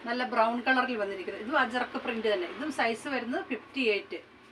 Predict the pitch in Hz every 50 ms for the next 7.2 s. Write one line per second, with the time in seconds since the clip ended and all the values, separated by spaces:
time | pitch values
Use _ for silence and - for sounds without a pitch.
0 | - - - - - - - - - - - - - - - - - - - -
1 | - - - - - - - - - - - - - - - - - - - -
2 | - - - - - - - - - - - - - - - - - - - -
3 | - - - - - - - - - - - - - - - - - - - -
4 | - - - 208 220 262 - 220 220 - 233 226 226 - 247 233 240 240 233 233
5 | 226 262 339 311 277 262 262 269 277 285 285 - - - - - 233 233 208 214
6 | 220 220 220 208 214 - 311 277 254 240 240 311 320 269 240 233 233 240 233 220
7 | 214 202 175